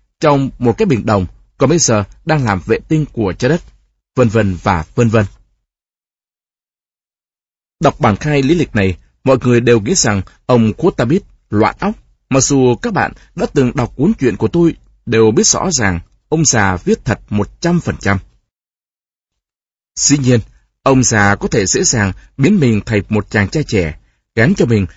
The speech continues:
bất kỳ một lý lịch rất tốt nào, hoặc cùng lắm thì cũng có thể lập ra mưu kế như mưu kế đã dùng để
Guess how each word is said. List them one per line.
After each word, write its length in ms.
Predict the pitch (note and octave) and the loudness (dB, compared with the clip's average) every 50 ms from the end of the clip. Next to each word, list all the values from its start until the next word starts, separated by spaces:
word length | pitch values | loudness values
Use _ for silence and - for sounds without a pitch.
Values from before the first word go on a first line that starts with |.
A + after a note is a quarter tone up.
| _ _ | _ _
bất 280 | - A3 B3+ - - - | -2 -2 -2 -2 -4 -2
kỳ 180 | B2 A#2 A2 F#2 | 0 0 0 0
một 180 | F#2+ G2+ F#2+ | 0 -2 -2
lý 120 | G#2+ C3+ G3+ | 0 0 0
lịch 160 | F#3 C#3 - - - | -2 -2 -4 -8 -10
rất 300 | - - G3+ A3 - - | -4 -2 -2 -2 -2 -2
tốt 120 | C#4 C#4 - - | -6 -6 -6 -4
nào, 240 | - G2+ F2+ E2+ - - - _ _ _ - | -4 -4 -4 -4 -6 -10 -16 _ _ _ -4
hoặc 160 | B2+ A#2 - - A#2+ A2+ - | -4 -2 0 0 -2 -2 0
cùng 180 | - B2+ A#2 A2 | 0 0 0 0
lắm 260 | G#2+ A2+ D3+ G#3 C4+ - - _ _ _ | 0 0 0 -2 -2 -4 -8 _ _ _
thì 220 | - C#3 C3 B2+ A#2+ | 0 2 4 4 2
cũng 140 | - - | 0 -2
có 100 | - C4+ | -4 -4
thể 240 | - - A#2+ F#2+ F2 - - _ _ | -2 -2 -2 -2 -2 -4 -8 _ _
lập 180 | - B2+ A#2 A2 | -2 -2 0 0
ra 180 | - F3+ F3+ | 0 -2 -2
mưu 260 | E3 D3 D#3+ F3+ F#3 E3+ | -2 0 0 2 2 2
kế 320 | - D3 D3 D#3+ G#3 A#3 - - _ _ - | 2 0 2 2 0 -2 -4 -8 _ _ -2
như 160 | C#3+ C#3+ C3 G#2+ | 0 0 2 2
mưu 120 | A#2+ A#2+ - | 0 0 0
kế 320 | - A2 A2 B2+ F3 - - | 0 0 -2 -2 -2 -4 -4
đã 140 | D3+ F#3 G3 | -4 -4 -2
dùng 280 | D#3 - A#2+ G2+ F2 D#2+ - _ _ _ | -2 0 0 -2 -2 -4 -8 _ _ _
để 360 | - B2+ A2 G#2 F#2 E2 - | -4 -2 0 0 0 -2 -4